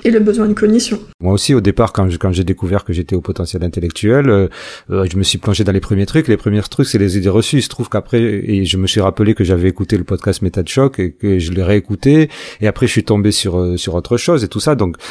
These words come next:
Speaker 2: mais ça, c'est, c'est justement, c'est ce besoin de cognition, cette curiosité qui fait que on reste pas juste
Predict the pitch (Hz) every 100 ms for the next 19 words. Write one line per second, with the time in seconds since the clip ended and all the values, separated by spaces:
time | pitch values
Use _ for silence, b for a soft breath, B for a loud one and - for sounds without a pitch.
0 | B B 107 - 135 - - - - 104
1 | 92 - 147 170 - - 92 113 135 110
2 | - 110 107 160 156 - - 113 104 95
3 | 104 - 196 196 110 139 - 107 B B
4 | B - 92 120 - 135 170 139 131 -